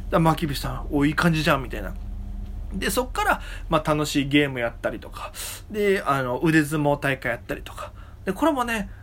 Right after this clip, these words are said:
あのー、ものすごく、まあ、僕ほとんどゲームはまきびしさんから教えてもらってるから、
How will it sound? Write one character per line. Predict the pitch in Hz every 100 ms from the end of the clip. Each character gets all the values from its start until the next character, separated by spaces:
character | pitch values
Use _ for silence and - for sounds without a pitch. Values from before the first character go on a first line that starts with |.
| -
あ | 151 147
の | 143 143 143 143 143 143
ー、 |
も | 147 165
の | 180
す | 185
ご | 185
く、 | 160 143 131 - - - - - -
ま | 151
あ、 | - -
僕 | 302 349
ほ | 262
と | 392
ん |
ど | 311 156
ゲ | 156
ー | 330
ム | 170
は |
ま | 127 151
き | 294
び | 254
し |
さ | - 143
ん |
か | 123
ら | 135
教 | 151
え |
て | 143
も | 139
ら | 139
っ |
て | - 143
る |
か | -
ら、 | 123